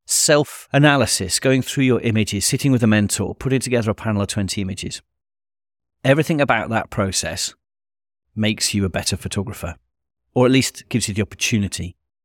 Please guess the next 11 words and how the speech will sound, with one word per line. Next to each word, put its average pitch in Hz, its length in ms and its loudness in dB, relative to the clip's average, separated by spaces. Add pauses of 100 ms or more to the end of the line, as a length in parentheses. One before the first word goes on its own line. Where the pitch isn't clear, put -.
(220)
to 101 120 -4
be 85 300 -6 (240)
a 107 60 -8
better - 240 -8
photographer. - 460 -10
So, 156 280 4 (500)
uh, 135 380 6
I 143 120 4
know 156 120 4
it's 170 120 2
expensive. 135 540 2